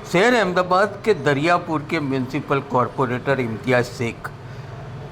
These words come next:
इम्तियाज शेख आज मणिनगर से जा रहे थे, तब मणिनगर फायर स्टेशन के बिल्कुल सामने बीआरटीएस रेलिंग के साथ एक लोडिंग रिक्शा अथड़ा गई।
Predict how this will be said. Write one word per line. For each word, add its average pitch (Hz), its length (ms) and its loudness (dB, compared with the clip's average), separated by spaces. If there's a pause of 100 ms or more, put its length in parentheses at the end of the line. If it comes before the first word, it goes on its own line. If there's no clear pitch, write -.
इम्तियाज 269 380 6
शेख 269 320 0
आज 247 220 4
मणिनगर 180 480 2
से 160 200 0
जा 135 220 6
रहे 151 260 4
थे, 214 180 2 (1120)
तब 208 260 0
मणिनगर 208 580 6
फायर 170 380 4
स्टेशन 175 520 0 (100)
के 208 80 6 (160)
बिल्कुल 175 480 4
सामने 143 520 2 (100)
बीआरटीएस 156 840 2
रेलिंग 139 420 2
के 151 160 2
साथ - 880 -2
एक 175 180 0
लोडिंग 165 420 4
रिक्शा 165 400 2 (100)
अथड़ा 139 340 2
गई। 214 280 2